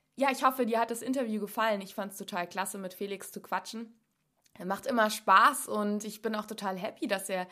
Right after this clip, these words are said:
jetzt diese außergewöhnliche neue Spirituose launcht und das jetzt hier noch enthüllt hat. Allen Münchnern sei geraten, zum Xölli in die Goldene Bar zu,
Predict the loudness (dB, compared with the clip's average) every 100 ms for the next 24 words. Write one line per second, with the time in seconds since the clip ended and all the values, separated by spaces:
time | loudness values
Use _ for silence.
0 | -12 -16 -16 -6 -6 -4 2 6 6 6
1 | 2 2 2 2 0 -2 0 2 2 0
2 | -2 0 0 -2 -6 -6 -6 -6 -4 -4
3 | 2 4 4 2 -4 -6 -8 -8 -8 -10
4 | -8 -8 -6 -8 -12 -12 -6 -4 -4 -8
5 | -12 -12 -20 -20 -20 _ 6 8 8 6
6 | 6 4 2 0 0 -2 -2 4 4 4
7 | 4 8 8 6 -2 -6 -6 -6 -6 -8
8 | -6 -4 -4 -4 -4 0 0 0 -2 0
9 | 0 -2 -4 -6 -4 -6